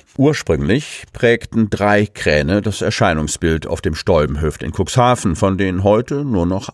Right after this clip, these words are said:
einer steht. Hafenbetreiber Niedersachsen Ports teilte am Dienstag mit, dass er nun auch diesen entfernen will.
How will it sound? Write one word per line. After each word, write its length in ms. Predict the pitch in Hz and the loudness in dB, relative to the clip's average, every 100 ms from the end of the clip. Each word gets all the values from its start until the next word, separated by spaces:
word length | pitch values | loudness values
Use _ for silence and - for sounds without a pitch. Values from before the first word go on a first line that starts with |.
| - | -8
einer 260 | 60 55 | -8 -8
steht. 480 | - - - - - | -12 -12 -14 -14 -6
Hafenbetreiber 720 | 107 107 113 95 - 95 90 87 | -2 0 2 0 2 0 2 2
Niedersachsen 680 | 98 104 98 101 - 107 | 2 2 0 -2 -2 -2
Ports 640 | 117 113 131 - - - - | 2 2 2 0 -6 -6 -4
teilte 680 | 101 92 87 - 87 65 | -2 0 -2 -2 -2 -2
am 280 | 52 60 64 | -6 -10 -6
Dienstag 520 | 90 87 - 101 95 | -4 -4 -2 -2 2
mit, 380 | 107 117 - - | 0 0 -4 -4
dass 400 | 92 - - - | -4 -4 -12 -8
er 120 | 101 | 0
nun 320 | 104 139 143 - - | 2 4 2 -2 -4
auch 200 | 135 131 | 0 0
diesen 360 | - 120 98 71 | 0 0 0 -2
entfernen 560 | 58 - 90 67 65 71 | -6 -6 -4 -4 -6 -12
will. 240 | - 60 | -12 -14